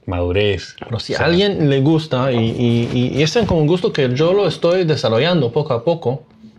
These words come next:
Speaker 2: probando destilados nuevos y lo que se llama moonshine en los Estados Unidos.
Speaker 1: Ujú.
Speaker 2: Eh, y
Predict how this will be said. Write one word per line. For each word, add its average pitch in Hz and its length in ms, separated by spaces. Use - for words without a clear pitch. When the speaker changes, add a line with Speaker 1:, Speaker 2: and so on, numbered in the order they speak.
Speaker 2:
probando 123 560
destilados 107 800
nuevos 120 560
y 107 520
lo 117 160
que 113 120
se 120 120
llama 127 200
moonshine 143 640
en 113 100
los 113 160
Estados 127 340
Unidos. 151 560
Speaker 1:
Ujú. 104 380
Speaker 2:
Eh, 113 600
y 202 380